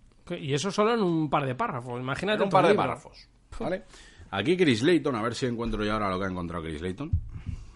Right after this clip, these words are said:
Speaker 2: Un segundo, que es de Apocalipsis, ¿eh? Mm.
Speaker 1: Pedazo de libro, ¿eh? Apocalipsis, por cierto. Ya que estamos aquí recomendando y tal, <laughs> el que no lo haya leído, vamos,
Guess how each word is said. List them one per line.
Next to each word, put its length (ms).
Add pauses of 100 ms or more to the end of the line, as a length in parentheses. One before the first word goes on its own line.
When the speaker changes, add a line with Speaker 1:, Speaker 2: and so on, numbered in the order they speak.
(920)
Speaker 2:
Un 140
segundo, 360
que 100
es 120
de 320
Apocalipsis, 1200
¿eh? 140 (2250)
Mm. 920
Speaker 1:
Pedazo 480
de 100
libro, 360
¿eh? 80
Apocalipsis, 680
por 180
cierto. 380 (120)
Ya 160
que 60
estamos 340
aquí 200
recomendando 720
y 60
tal, 360 (340)
<laughs> 320
el 160
que 100
no 80
lo 60
haya 200
leído, 800
vamos, 540